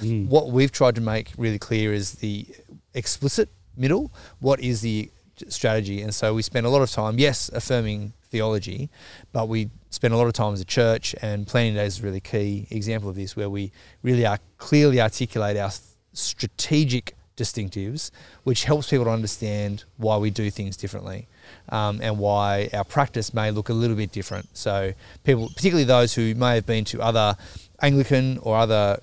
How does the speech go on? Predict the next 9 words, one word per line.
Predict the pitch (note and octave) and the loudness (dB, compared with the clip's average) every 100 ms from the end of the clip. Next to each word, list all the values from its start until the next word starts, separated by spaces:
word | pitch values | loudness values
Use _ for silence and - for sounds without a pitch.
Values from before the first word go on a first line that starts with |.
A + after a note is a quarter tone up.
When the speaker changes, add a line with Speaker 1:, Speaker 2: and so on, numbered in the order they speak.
| - | -4
Speaker 2:
you | G#2+ | -2
know, | A2 | 0
evangelical | A#2+ A2 A2 A#2 A2+ G#2+ | 0 2 2 2 2 2
churches, | A#2 G#2+ G#2+ G2 - - - _ _ _ - | 2 2 0 -4 -6 -10 -14 _ _ _ -6
um, | G#2+ G2+ G#2 | -4 -2 2
elsewhere, | C#3+ E3 G#2+ F#2+ G#2+ - - - - | 2 2 -2 -2 -2 -4 -12 -20 -4
and | A2+ G#2+ | -4 2
come | C#3+ C3+ | 4 4
in | A2+ G#2 C#3+ | 4 0 -2